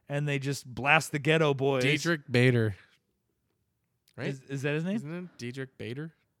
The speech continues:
Speaker 1: Bader, like
Speaker 2: The
Speaker 1: masturbator?
Speaker 2: Yeah, this guy. Well, let me see. It's gonna load up now. That's him, right?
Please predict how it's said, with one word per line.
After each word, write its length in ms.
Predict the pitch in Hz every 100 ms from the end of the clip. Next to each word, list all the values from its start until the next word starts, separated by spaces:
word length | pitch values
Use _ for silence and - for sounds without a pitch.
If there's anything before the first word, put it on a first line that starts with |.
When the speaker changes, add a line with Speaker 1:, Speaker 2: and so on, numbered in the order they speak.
| _ _ _ _ 107
Speaker 1:
Bader, 440 | 110 208 160 117 - -
like 160 | 107 107
Speaker 2:
The 40 |
Speaker 1:
masturbator? 640 | 107 123 117 160 156 170 180
Speaker 2:
Yeah, 200 | 139 135 104 _ _ -
this 140 | -
guy. 220 | 104 98 98 _ _
Well, 140 | 104 107
let 120 | 107
me 80 | 104
see. 120 | -
It's 160 | 107 -
gonna 140 | 107
load 180 | 107 110
up 100 | 110
now. 220 | 110 110 - _ _ _ _ _ _ _ _
That's 160 | 160 -
him, 100 | 104
right? 180 | 139